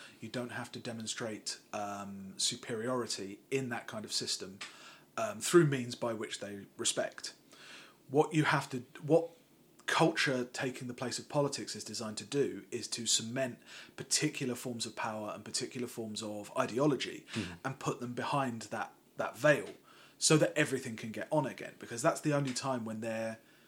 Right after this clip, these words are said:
Speaker 1: they're truly, truly happy.
Speaker 2: Mm-hmm.
Speaker 1: And that's a fantasy. It's not possible.
Speaker 2: Yeah.
Speaker 1: That's why they're so furious.
Speaker 2: Yeah.
Speaker 1: Because you cannot,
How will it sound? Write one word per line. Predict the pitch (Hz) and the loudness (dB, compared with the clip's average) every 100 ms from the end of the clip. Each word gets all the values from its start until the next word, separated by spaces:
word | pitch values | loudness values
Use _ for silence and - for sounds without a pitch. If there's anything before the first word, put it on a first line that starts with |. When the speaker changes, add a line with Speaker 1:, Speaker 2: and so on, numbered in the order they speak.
| _ _ - | _ _ -2
Speaker 1:
they're | 135 | 0
truly, | 123 - 135 117 107 110 - - | 2 4 4 2 -2 -6 -8 -12
truly | - 131 104 | -4 -2 -2
happy. | 101 156 - - - - | 0 0 0 -10 -14 0
Speaker 2:
Mm-hmm. | 110 101 90 | 2 2 2
Speaker 1:
And | 151 147 | 6 6
that's | 151 - - - - _ _ _ | 6 2 -4 -16 -20 _ _ _
a | - | -6
fantasy. | - 185 165 - - | 8 8 8 2 0
It's | 87 147 | 0 2
not | 147 - | 2 2
possible. | 143 - - - | 4 4 2 8
Speaker 2:
Yeah. | 113 95 | 10 12
Speaker 1:
That's | 180 185 - | 8 6 4
why | 151 185 | 6 6
they're | 120 104 | 6 0
so | 110 95 | -2 -2
furious. | 143 160 - - - - | 0 0 0 -6 -8 6
Speaker 2:
Yeah. | 117 95 - - | 8 8 4 -2
Speaker 1:
Because | 147 151 139 127 | 2 4 4 4
you | 135 | 0
cannot, | - - 151 139 - | -2 2 4 4 0